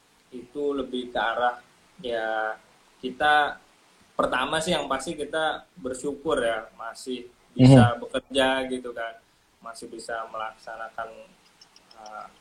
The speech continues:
Speaker 1: memenuhi kebutuhan kita kayak gitu. Nah, terkait dengan metode peker-, bekerja sendiri, cara bekerja sendiri, lesson learn-nya itu harus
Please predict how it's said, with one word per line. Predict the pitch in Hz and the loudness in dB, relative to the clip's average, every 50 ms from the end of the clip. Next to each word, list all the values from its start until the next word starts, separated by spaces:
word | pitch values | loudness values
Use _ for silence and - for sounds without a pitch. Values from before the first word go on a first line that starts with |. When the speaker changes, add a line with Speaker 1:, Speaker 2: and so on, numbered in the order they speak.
| _ - 131 | _ -8 -4
Speaker 1:
memenuhi | 127 127 127 127 127 127 127 123 127 | -2 -2 0 0 0 0 -2 -4 -6
kebutuhan | 123 120 117 - 127 123 127 131 | -10 -10 -4 0 0 0 0 -2
kita | 147 143 - 143 135 127 127 120 | -6 -6 -2 2 2 4 4 2
kayak | 120 113 107 107 110 | 0 -2 -6 -8 -10
gitu. | 107 - - 110 107 101 104 104 | -14 -14 -12 -12 -12 -10 -10 -10
Nah, | 107 107 104 101 98 - - _ _ _ _ _ _ - - - _ _ | -8 -8 -8 -8 -10 -14 -18 _ _ _ _ _ _ -20 -20 -20 _ _
terkait | - 113 - - 127 131 131 131 - | -8 -6 -4 -2 0 0 0 -2 -4
dengan | - 135 131 127 131 135 131 131 135 131 - - - - _ - | -4 -4 -2 0 0 0 0 -2 -4 -8 -12 -16 -20 -20 _ -10
metode | 131 127 131 127 139 131 127 127 | -6 -6 -4 -2 0 0 2 2
peker-, | 127 123 - 127 - 131 131 - - - | 2 0 0 -2 -4 -4 -4 -6 -8 -10
bekerja | 131 123 - 131 127 127 127 127 123 | -10 -6 -4 -4 -4 -2 0 0 0
sendiri, | 123 - 127 123 120 117 113 110 110 127 135 143 143 | 0 -2 -8 -8 -8 -8 -8 -6 -6 -4 -4 -4 -4
cara | 131 - 127 117 117 117 - | -4 -2 0 0 0 0 -2
bekerja | 120 - - 113 110 - 113 113 | -4 -6 -6 -6 -6 -6 -8 -8
sendiri, | 110 - - 110 110 107 107 107 117 135 143 143 143 135 113 120 | -8 -10 -14 -18 -18 -16 -14 -10 -8 -8 -6 -6 -6 -8 -6 -6
lesson | 117 117 - - 117 113 113 113 | -6 -6 -6 -8 -12 -10 -6 -6
learn-nya | 113 110 113 120 131 139 135 127 | -6 -6 -6 -6 -8 -6 -6 -6
itu | 123 - 120 113 110 110 107 - - | -8 -10 -12 -14 -14 -16 -16 -12 -6
harus | - 117 113 123 127 127 - - | -2 -2 -2 0 -2 -4 -4 -6